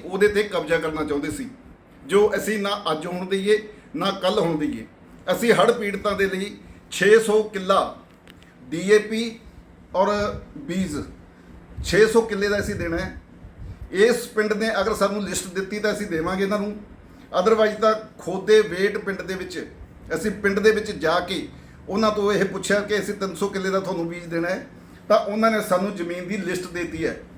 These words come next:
ਜੋ ਅਸੀਂ ਦੋ ਤਿੰਨ ਦਿਨਾਂ ਦੇ ਅੰਦਰ ਅੰਦਰ ਉੱਥੇ ਜਾ ਕੇ ਜਿਹੜੀ ਹੈ, ਉਹ ਡੀ ਏ ਪੀ ਦੀ ਜਿਹੜੀ ਹੈ, ਉਹ ਸਪਲਾਈ ਦੇ ਦਿਆਂਗੇ।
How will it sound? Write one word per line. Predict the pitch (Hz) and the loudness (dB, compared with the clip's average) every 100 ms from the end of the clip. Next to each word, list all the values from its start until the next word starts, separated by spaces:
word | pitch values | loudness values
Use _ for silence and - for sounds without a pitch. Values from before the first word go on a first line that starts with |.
| - - | -16 -8
ਜੋ | - 208 220 | 0 4 4
ਅਸੀਂ | 196 220 | 2 -4
ਦੋ | 160 185 208 | -2 -2 0
ਤਿੰਨ | 208 208 | 0 -2
ਦਿਨਾਂ | 185 185 | -4 -2
ਦੇ | 190 196 | 0 0
ਅੰਦਰ | 175 180 | 2 0
ਅੰਦਰ | 180 185 190 - - - - - | 0 0 -2 -8 -18 -20 -12 -8
ਉੱਥੇ | 190 208 | 0 2
ਜਾ | 175 175 | 4 2
ਕੇ | 175 190 | 2 -2
ਜਿਹੜੀ | 190 190 | -2 0
ਹੈ, | 185 196 - - - - | 0 -2 -6 -16 -16 -8
ਉਹ | 190 170 170 156 | -8 -4 0 0
ਡੀ | 156 190 | 2 0
ਏ | |
ਪੀ | 196 190 | -2 -4
ਦੀ | 180 | -6
ਜਿਹੜੀ | 185 185 | -4 -2
ਹੈ, | |
ਉਹ | 202 | -2
ਸਪਲਾਈ | - 185 170 170 | -2 -4 0 0
ਦੇ | 185 165 | 0 0
ਦਿਆਂਗੇ। | 151 131 117 | 0 0 -6